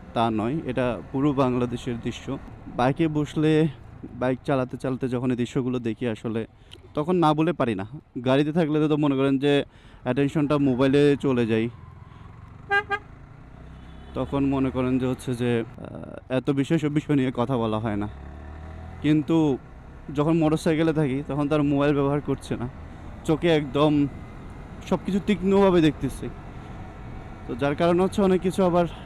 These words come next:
না বলে পারি না। এই কুকুর। আমি এখন যাচ্ছি হচ্ছে রামুর চেরাঙ্গাটা যে জায়গাটা আছে, আহ, এটার মধ্যে দিয়ে এখানে অনেকগুলো বুদ্ধ বিহার আছে। এগুলো অনেক,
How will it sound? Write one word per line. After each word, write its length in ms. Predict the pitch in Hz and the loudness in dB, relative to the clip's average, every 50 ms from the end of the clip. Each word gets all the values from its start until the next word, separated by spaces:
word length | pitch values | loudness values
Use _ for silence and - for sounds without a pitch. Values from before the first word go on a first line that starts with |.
| - - 151 - | -10 -10 -4 0
না 180 | 131 135 127 135 | 2 2 2 2
বলে 240 | 147 147 147 147 | 2 2 2 2
পারি 260 | 139 131 131 127 117 104 | 0 0 0 0 0 -2
না। 140 | 117 123 139 147 - - - - - - - - - - - - - - - - - - - - - - - - - - - - - - - - 107 113 | -4 -4 -6 -6 -10 -14 -16 -16 -16 -16 -16 -16 -16 -16 -16 -16 -16 -16 -16 -16 -16 -16 -16 -16 -18 -16 -16 -16 -16 -16 -16 -16 -16 -14 -14 -12 -8 -6
এই 300 | 113 113 113 113 117 117 113 | -4 -4 -2 -2 -2 -4 -4
কুকুর। 360 | - 110 104 - 110 101 113 135 - - - - - - - - - - | -6 -8 -8 -8 -10 -10 -10 -10 -12 -14 -16 -16 -16 -16 -16 -14 -10 -6
আমি 220 | - 123 139 160 | -2 0 2 2
এখন 200 | 175 175 196 190 | 2 2 2 2
যাচ্ছি 220 | 185 185 - - 196 | 2 2 2 0 -2
হচ্ছে 280 | 185 - - 202 190 | -2 0 0 0 2
রামুর 440 | 160 135 135 139 143 165 175 175 170 - - | 4 4 4 4 4 4 4 2 0 -2 -2
চেরাঙ্গাটা 680 | - 139 127 147 151 147 156 151 139 151 147 139 139 - - - - - - - - - - - - - | -2 0 2 2 2 2 2 2 2 2 0 0 -2 -4 -8 -14 -16 -16 -16 -16 -16 -16 -16 -14 -12 -8
যে 160 | 131 131 131 | -4 -2 0
জায়গাটা 380 | 123 127 113 110 113 110 104 110 | 0 2 2 2 2 0 0 0
আছে, 320 | 113 110 - - 117 117 | -2 -2 -4 -6 -6 -6
আহ, 920 | - - - - - - - - - - - - - - - - - - 110 | -6 -8 -14 -14 -14 -14 -14 -14 -14 -14 -14 -14 -14 -14 -14 -12 -10 -6 -4
এটার 320 | 104 101 113 117 127 127 | -4 -2 -2 0 0 0
মধ্যে 240 | 127 127 123 117 127 | 2 2 0 0 0
দিয়ে 120 | 127 143 139 | 0 0 0
এখানে 160 | 151 156 156 | 2 2 2
অনেকগুলো 380 | 156 156 160 160 160 170 170 | 2 2 2 2 0 0 0
বুদ্ধ 260 | 160 139 139 131 131 143 | 0 -2 -2 -2 -2 0
বিহার 260 | 127 139 143 139 113 | 2 2 2 4 2
আছে। 240 | 113 113 - 165 165 | 0 0 -2 -2 -2
এগুলো 180 | 143 147 147 | -2 0 0
অনেক, 200 | 143 143 151 156 | 0 0 0 -2